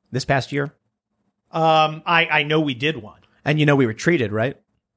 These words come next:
Speaker 2: Oh, really?
Speaker 1: We were treated because I guess Trump or somebody ordered that we were gonna do a show of force. Long story short, my understanding, China sent a strike force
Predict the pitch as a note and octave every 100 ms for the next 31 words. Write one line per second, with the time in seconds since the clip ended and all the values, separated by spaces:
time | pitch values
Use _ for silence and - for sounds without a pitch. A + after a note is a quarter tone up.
0 | _ C#3+ G#2 G#2+ E3 G#3 B2 A2+ A#2 -
1 | D3 E3+ B2 G#2+ B2 A2+ B2 A#2 A2+ G#2+
2 | - C3 C3+ C#3 - - - - C#3+ C3+
3 | C3 B2 B2 - D3+ D3 C#3 C3+ C3+ A#2+
4 | A2+ A2+ _ _ _ - B2 D3+ D#3 C#3+
5 | D3 B2 C#3+ B2 A2+ C#3 G#2 - - _
6 | _ - E3+ G#3 - E3+ D3 D3 B2+ D3+
7 | E3+ - C3 A2+ G#2 _ _ _ _ _
8 | _ _ _ _ _ _ _ _ - E3+
9 | G3 A3 G3+ D#3 C3 - F3 F3 - A#2+
10 | - - -